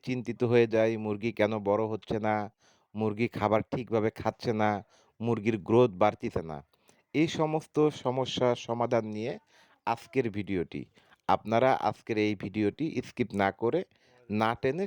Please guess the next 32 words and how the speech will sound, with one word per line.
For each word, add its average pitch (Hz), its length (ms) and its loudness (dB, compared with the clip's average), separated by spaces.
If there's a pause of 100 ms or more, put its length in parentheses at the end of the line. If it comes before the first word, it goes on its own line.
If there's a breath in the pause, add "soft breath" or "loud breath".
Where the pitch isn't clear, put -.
(120)
সম্পূর্ণ 120 460 -2
ভিডিওটি 117 460 2
দেখেন। 123 340 2 (540 soft breath)
অনেক 131 300 0
কিছু 147 260 -4
এখান 127 300 4
থেকে 160 240 -4
শিখতে 143 380 2
পারবেন 95 300 4
ইনশাআল্লাহ। 76 680 -4 (500 soft breath)
আমরা 139 280 2
যারা 135 280 4
চিন্তা 113 360 -6
করি 117 240 -4
কেন 139 260 2
মুরগি 120 320 -4
বড় 98 260 4
হয় 101 320 0
না, 65 80 -10 (400 soft breath)
মুরগির 110 520 0 (140)
খাবারের 117 640 2
প্রধান 117 360 -4 (160)
সমস্যা, 110 480 -2 (420 soft breath)
আমরা 101 280 2
মুরগিকে 110 500 -4 (120)
যেন 117 240 6
তেন 101 220 -2
খাবার 87 360 -2
দেই, 78 220 -10 (440 soft breath)
চাল 110 260 2 (100)
দেই, 107 200 -2 (120)
খুদ 123 260 -2